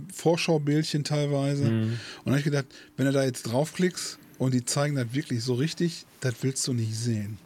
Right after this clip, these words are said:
Speaker 1: Das
Speaker 2: Ja.
Speaker 1: willst du, das kriegst du nicht mehr los. Das wirst du nicht mehr los.
Speaker 2: Mhm.
Speaker 1: Und dann hab ich die Seite zugemacht. Und zu was macht mich das, dass ich das überhaupt, ich verstehe, also, ich meine, gut, dass ich dann
Speaker 2: Ich
Speaker 1: gesagt
Speaker 2: denke,
Speaker 1: hab,
Speaker 2: ich
Speaker 1: ich
Speaker 2: denke, eine gewisse Neugierde ist ganz natürlich,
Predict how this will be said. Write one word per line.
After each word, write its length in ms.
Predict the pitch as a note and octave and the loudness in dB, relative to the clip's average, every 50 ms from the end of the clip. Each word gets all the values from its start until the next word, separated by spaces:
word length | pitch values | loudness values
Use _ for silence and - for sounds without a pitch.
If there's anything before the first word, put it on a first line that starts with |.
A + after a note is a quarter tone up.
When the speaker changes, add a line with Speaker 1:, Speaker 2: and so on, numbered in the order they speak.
| - - - - - - - - - | -20 -20 -20 -20 -20 -20 -20 -14 -10
Speaker 1:
Das 160 | - F#2+ - | -8 -2 2
Speaker 2:
Ja. 60 | A#2+ | 2
Speaker 1:
willst 200 | C3 B2+ - - | 2 2 2 0
du, 60 | A2+ | 0
das 120 | A2 A2+ - | -2 -2 0
kriegst 200 | - D#3 D#3 - | 0 0 0 2
du 40 | - D3+ | 2 2
nicht 140 | E3 D#3+ | 2 4
mehr 120 | E3 E3 D#3+ | 4 4 4
los. 500 | E3 D#3 C#3+ B2+ A2 G#2 - - - - - - | 4 4 4 4 4 2 0 -2 -4 -8 -10 -10
Das 100 | C3 A#2+ A#2+ | -10 -6 -4
wirst 180 | C3 C#3 - - | -4 -2 -2 0
du 80 | D3+ | 0
nicht 180 | D3 E3 D#3+ F3+ | 0 0 2 0
mehr 100 | E3 C#3+ | 0 0
los. 320 | B2+ A2+ G#2 G2+ G#2 - | 0 -2 -4 -8 -6 -2
Speaker 2:
Mhm. 60 | A#2+ A#2 A2+ A2 G#2 G#2 A2+ - - - - | 0 2 2 2 2 0 -2 -4 -8 -8 -2
Speaker 1:
Und 60 | - B2 | 0 2
dann 80 | B2+ B2+ | 2 2
hab 60 | C3 C3 | 0 0
ich 60 | - | 0
die 60 | E3 | -2
Seite 320 | C#3+ D3 C#3+ C#3+ C#3+ - - | 0 0 0 -2 -2 -4 -8
zugemacht. 680 | - - E3 C#3 A#2+ G#2 G2 G#2+ A#2+ - - - - - - - - - - - - - - - - - - - - | -8 -6 -6 -4 -6 -6 -6 -6 -8 -10 -12 -16 -18 -18 -20 -20 -20 -20 -20 -20 -20 -20 -20 -20 -20 -20 -20 -10 -4
Und 180 | - B2+ A#2 - | -2 -2 0 0
zu 140 | - C3+ | 2 4
was 160 | E3+ G#3+ - - | 4 2 2 0
macht 220 | - - - - | -2 -4 0 -2
mich 160 | A3+ - - | -2 -2 0
das, 160 | - F3 F3 - - _ - | 0 -2 -2 -2 -6 _ -4
dass 120 | F3 F3+ | -2 -2
ich 100 | F3+ E3 | 0 0
das 100 | - E3+ | -2 -4
überhaupt, 540 | E3+ E3+ E3+ D#3+ D3 D#3+ D#3+ E3 E3+ E3 - | -4 -4 -4 -4 0 0 0 0 -2 -6 -10
ich 120 | C3+ - - | -10 -10 -6
verstehe, 460 | - E3 - - E3+ D3+ C#3 C3+ B2 | -6 -6 -6 -4 -6 -6 -6 -6 -2
also, 380 | C3+ D#3 D#3+ E3 D#3 D3+ D3+ - - - - - - - | -2 2 2 4 4 2 0 -4 -10 -20 -20 -12 -2 -2
ich 120 | D3+ D#3 | 0 2
meine, 160 | F#3 G#3 F#3+ | 2 2 4
gut, 180 | E3+ G#3 A#3+ G#3+ | 4 4 4 4
dass 100 | G#3 F#3 | 4 4
ich 100 | F#3 E3+ | 4 4
dann 100 | - F#3 | 4 4
Speaker 2:
Ich 60 | F3+ E3 | 4 4
Speaker 1:
gesagt 160 | D#3+ F3 E3+ | 6 6 6
Speaker 2:
denke, 200 | B2 C3+ E3+ D#3 C#3+ | 6 6 6 6 4
Speaker 1:
hab, 40 | - | 2
Speaker 2:
ich 60 | - C#3 - - | 0 -6 -8 -8
Speaker 1:
ich 40 | - | 0
Speaker 2:
denke, 220 | - C3 C3 B2+ | 2 4 6 6
eine 120 | D3 C#3+ B2 | 6 6 6
gewisse 300 | A#2 A#2 C3 C3 B2+ A#2 | 6 4 2 2 2 2
Neugierde 480 | G#2+ F#2+ F2 F2+ A2 A#2 C3 C3 A#2 | 2 2 2 0 2 2 2 2 2
ist 180 | F2 G2 - - | 0 -2 -4 -6
ganz 280 | - F#2 G2+ G2+ - - | -6 -6 -6 -6 -4 -4
natürlich, 720 | G#2 G2 - - B2 B2 G#2+ F#2 F2+ F#2 - - - - | -4 -4 -2 -2 -2 0 0 0 -2 -4 -8 -12 -16 -20